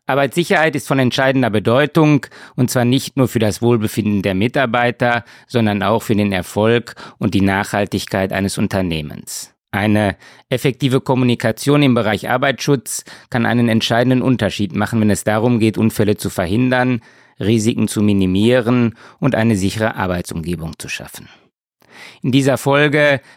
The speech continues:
werden wir tief in die Welt der Arbeitsschutzkommunikation eintauchen. Wir werden über bewährte Praktiken sprechen, wie Informationen effizient übertragen werden können,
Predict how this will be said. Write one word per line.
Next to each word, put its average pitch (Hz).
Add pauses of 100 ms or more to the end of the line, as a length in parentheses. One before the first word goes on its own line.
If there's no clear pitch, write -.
werden 127
wir 110
tief 139 (200)
in 120
die 117
Welt 113
der 101
Arbeitsschutzkommunikation 101
eintauchen. -
Wir 120
werden 160
über 139
bewährte 113
Praktiken 139
sprechen, 127
wie 110
Informationen 110
effizient 110
übertragen 123
werden 123
können, 110